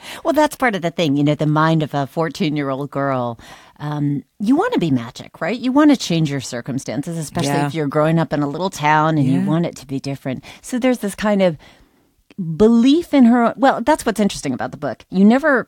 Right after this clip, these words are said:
Speaker 1: quite tell us if her, if her powers are real or just in her head.
Speaker 2: Yeah. I think that the way I have her in the story is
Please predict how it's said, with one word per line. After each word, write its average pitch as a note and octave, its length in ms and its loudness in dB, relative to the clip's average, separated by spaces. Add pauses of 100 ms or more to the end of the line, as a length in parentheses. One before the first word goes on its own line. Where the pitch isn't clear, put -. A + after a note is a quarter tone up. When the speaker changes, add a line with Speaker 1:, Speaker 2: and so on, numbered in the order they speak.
(100)
Speaker 1:
quite G3 280 0
tell F3 220 -2
us E3 180 -4
if E3+ 120 -6
her, D3+ 360 -4 (200)
if - 180 -8
her E3+ 180 -2
powers G3 520 0
are E3+ 260 0
real G#3+ 580 -2
or E3+ 300 -4
just - 360 -10
in C#3 120 -4
her B2+ 160 -10
head. B2 280 -18 (140)
Speaker 2:
Yeah. A#2+ 280 -20 (560)
I F4 140 2
think A#3 400 2
that D#3 420 0 (240)
the E3 220 -2
way G3 200 0
I D#3+ 100 0
have F3 300 -2
her D#3 140 -4
in B2+ 100 -6
the A#2 60 -8
story G#3 500 -4
is C#3 140 -6